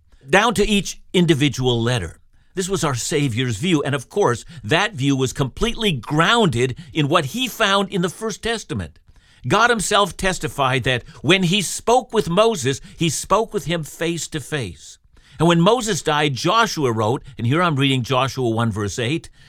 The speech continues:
"This book of the law shall not depart from your mouth, but you shall meditate on it day and night,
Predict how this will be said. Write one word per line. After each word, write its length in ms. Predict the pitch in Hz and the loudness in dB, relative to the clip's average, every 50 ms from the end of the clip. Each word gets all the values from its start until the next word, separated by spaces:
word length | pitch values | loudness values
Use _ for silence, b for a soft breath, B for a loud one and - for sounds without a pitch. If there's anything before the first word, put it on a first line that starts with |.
| b b | b b
"This 260 | b 110 175 262 214 - | b -2 0 0 0 0
book 240 | - - 214 - | 0 0 2 2
of 80 | 196 151 | 2 2
the 100 | 135 170 | 2 2
law 440 | 165 165 185 214 208 147 90 85 - _ _ _ _ | 4 4 4 4 2 2 0 -4 -12 _ _ _ _
shall 220 | - - - 151 | -8 -4 -2 0
not 220 | 135 143 147 139 131 | 2 2 0 0 0
depart 420 | 143 101 - - 139 127 113 - | -4 -4 0 2 2 2 0 -2
from 160 | - 123 117 | -4 -2 0
your 180 | 113 135 160 185 | 0 0 0 0
mouth, 380 | 165 127 101 87 85 98 - | 0 -2 -2 -2 -6 -8 -6
but 140 | - 139 123 | -6 -6 -2
you 160 | 127 139 139 | -2 -2 -2
shall 320 | - - 135 123 117 117 B B B B | 0 0 0 0 0 -2 B B B B
meditate 520 | 110 120 151 185 214 202 - 175 175 170 | 2 2 2 2 2 0 0 0 0 2
on 160 | 160 156 139 127 | 2 2 0 0
it 160 | 127 120 110 | -2 -2 -2
day 200 | 120 131 156 196 | 0 0 0 0
and 100 | 190 156 | 0 0
night, 340 | 113 95 98 107 120 - | -2 -2 -4 -6 -8 -10